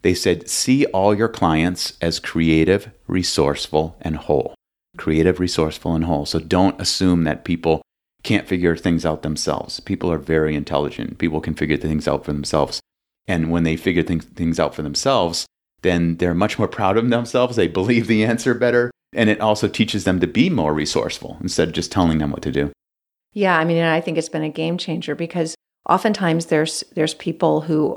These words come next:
Speaker 2: are louder. And so the softer people are afraid to speak up, but they might have something really important to
Speaker 1: Mm.
Speaker 2: say.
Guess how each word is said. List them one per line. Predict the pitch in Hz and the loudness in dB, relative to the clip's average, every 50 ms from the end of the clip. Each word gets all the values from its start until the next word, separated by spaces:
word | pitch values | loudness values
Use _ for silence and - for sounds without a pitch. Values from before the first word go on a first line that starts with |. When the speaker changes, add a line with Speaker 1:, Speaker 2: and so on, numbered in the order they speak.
| - | 2
Speaker 2:
are | - 131 156 151 143 - - - - _ _ _ - | 2 4 4 4 2 0 -2 -6 -8 _ _ _ -4
louder. | 180 170 151 151 156 175 202 233 294 381 - - _ _ _ _ - | 0 2 2 4 4 4 4 2 2 0 -2 -10 _ _ _ _ -6
And | - 160 156 156 | -4 -2 -2 0
so | - 170 156 | 2 2 2
the | 147 151 143 143 143 - - - _ - - | 2 2 2 0 0 -4 -10 -20 _ -20 -10
softer | - - - 160 170 - - 190 | -2 2 2 2 2 2 0 -2
people | 180 220 208 - 208 | -2 -2 -4 -2 0
are | 196 185 170 | 2 2 2
afraid | 160 160 - 160 165 165 | 2 0 0 -2 -2 -2
to | 180 170 | -2 -6
speak | - - - 170 160 - | -4 -2 -2 -2 0 0
up, | 165 190 214 - | 0 0 0 -2
but | - 160 | -2 0
they | - 165 | 0 2
might | 156 156 165 160 | 2 2 0 0
have | 165 156 - | -2 -4 -2
something | - 165 160 - 180 165 | -2 -2 -2 0 0 0
really | 160 165 156 | 2 2 2
important | 160 165 - - - - 175 165 | 2 0 0 0 -2 0 0 2
to | 165 | 2
Speaker 1:
Mm. | 160 160 156 | 4 4 6
Speaker 2:
say. | 165 170 185 196 | 6 4 4 2